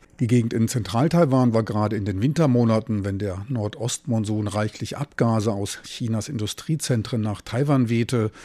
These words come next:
für ihre schlechte Luftqualität bekannt. Richtig dick wurde die Luft dann zweitausendsechzehn und zweitausendsiebzehn. Es gab eine Reihe von Tagen mit A Q I-Werten von über einhundertfünfzig.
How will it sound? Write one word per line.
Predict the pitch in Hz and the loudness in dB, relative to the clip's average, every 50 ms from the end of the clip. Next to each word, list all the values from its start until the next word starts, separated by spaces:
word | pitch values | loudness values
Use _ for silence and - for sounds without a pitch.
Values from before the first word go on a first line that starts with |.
| - - - - - - | -18 -18 -18 -18 -18 -10
für | - - | -6 -4
ihre | 156 123 110 113 113 | -2 0 0 -2 -2
schlechte | - - - 110 98 - - 139 120 | -4 -4 -6 -6 -6 -4 -4 -2 -2
Luftqualität | 113 113 - - - - 120 110 113 104 - 110 104 - | -2 -2 -4 -6 -6 -6 -4 -2 -2 -2 -2 -4 -4 -4
bekannt. | - 117 - 120 117 104 101 104 104 - - - - - - - | -6 -6 -4 -2 -2 -2 -2 -4 -6 -8 -10 -14 -14 -10 0 2
Richtig | 127 147 - - 196 123 - | 2 2 2 0 -2 0 2
dick | 156 143 131 - | 0 0 0 0
wurde | 139 131 123 | 0 0 2
die | 123 117 113 | 2 2 2
Luft | 113 120 120 - - - 127 | 2 0 0 -2 -2 -2 0
dann | 110 107 107 104 101 | 2 2 2 2 0
zweitausendsechzehn | - - - 104 98 - 107 101 98 98 95 110 101 98 - - - 110 104 | -2 -2 -4 -6 -4 -4 -4 -6 -6 -4 -4 -6 -6 -8 -8 -10 -8 -6 -6
und | 101 - | -6 -6
zweitausendsiebzehn. | - - 104 107 107 110 98 110 113 107 98 - 151 151 160 - - - - 143 120 113 117 107 | -6 -6 -6 -4 -4 -4 -4 -2 -4 -4 -4 -2 -2 -2 -4 -4 -6 -4 0 0 2 2 0 0
Es | 98 - - | -2 -6 -6
gab | - 101 101 - | -6 -6 -6 -6
eine | 104 101 104 101 - | -6 -6 -6 -6 -6
Reihe | 107 101 98 98 | -6 -6 -6 -6
von | - - 107 - | -6 -8 -10 -8
Tagen | - 120 104 104 98 98 | -6 -4 -4 -4 -4 -4
mit | 98 95 - - - - - | -6 -6 -8 -10 -16 -18 -10
A | - 113 107 | -6 -6 -6
Q | 110 - - 143 123 | -6 -6 -10 -12 -10
I-Werten | - 139 151 135 135 123 117 113 - 110 104 | -6 -4 -2 0 0 0 0 0 -2 -6 -6
von | - - 113 | -6 -6 -6
über | 127 117 107 117 - | -6 -4 -6 -6 -8
einhundertfünfzig. | 107 104 107 95 107 107 104 - - 107 - - 143 151 139 - - - 123 110 98 - - | -6 -8 -6 -6 -4 -6 -6 -8 -10 -10 -4 0 0 0 0 -2 -2 -2 -2 -2 -2 -4 -10